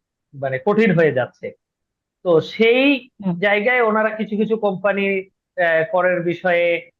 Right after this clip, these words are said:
Speaker 1: আপনার হচ্ছে ইয়ের সঙ্গে আলোচনা করা, এই এনবিআর এর সঙ্গে আলাপ আলোচনা করার মাধ্যমে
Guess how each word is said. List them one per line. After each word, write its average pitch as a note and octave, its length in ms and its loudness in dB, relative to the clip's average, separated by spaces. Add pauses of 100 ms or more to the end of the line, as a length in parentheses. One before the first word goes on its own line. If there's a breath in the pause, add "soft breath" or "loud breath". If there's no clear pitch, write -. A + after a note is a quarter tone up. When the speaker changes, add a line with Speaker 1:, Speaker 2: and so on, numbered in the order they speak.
Speaker 1:
আপনার D3 400 -2
হচ্ছে D#3 260 -2
ইয়ের D#3+ 300 0
সঙ্গে D#3 600 -4 (380)
আলোচনা D#3+ 460 -2
করা, C3+ 440 -2 (800)
এই B2 400 -6 (100)
এনবিআর E3+ 320 0
এর F3 80 2
সঙ্গে G3 240 -2
আলাপ E3+ 240 0
আলোচনা F3 380 0
করার F#3+ 360 -2
মাধ্যমে G#3+ 440 -2